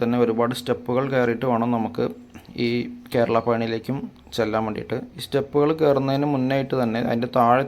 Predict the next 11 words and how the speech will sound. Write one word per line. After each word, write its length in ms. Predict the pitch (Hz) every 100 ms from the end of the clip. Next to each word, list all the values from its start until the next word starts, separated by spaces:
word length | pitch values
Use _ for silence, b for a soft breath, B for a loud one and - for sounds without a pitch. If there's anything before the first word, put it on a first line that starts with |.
| 131
തന്നെ 180 | 120
ഒരു 140 | 123 123
ഗണപതി 440 | 120 117 113 107
ക്ഷേത്രം 360 | 117 117 110 127
ഉണ്ട് 160 | 113
കേട്ടോ. 200 | - 107 - B B B B B B B -
ആ, 420 | 120 117 117 113 -
ഈ 140 | 143 143 143 139 143 -
ഇവിടുത്തെ 220 | 139 139 151
ഒരു 60 |
പ്ര-, 200 | 151 -